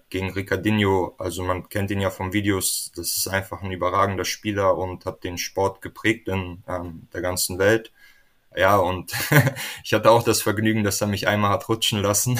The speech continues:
<laughs> Hat einen Schuss angetäuscht, ich wollte es mit Grätsche verhindern, er hat den Ball auf die andere Seite gezogen. Ähm, ist zum Glück kein Tor geworden, aber, äh, der war auf jeden Fall schon überragend. Aber ich muss sagen,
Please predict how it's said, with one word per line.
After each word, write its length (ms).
<laughs> 1300
Hat 120
einen 80
Schuss 300
angetäuscht, 580
ich 140
wollte 140
es 120
mit 140
Grätsche 380
verhindern, 440
er 80
hat 100
den 140
Ball 140
auf 160
die 100
andere 260
Seite 340
gezogen. 520
Ähm, 320
ist 180
zum 140
Glück 200
kein 220
Tor 220
geworden, 640
aber, 460
äh, 300
der 140
war 80
auf 180
jeden 160
Fall 200
schon 220
überragend. 720
Aber 340
ich 140
muss 200
sagen, 380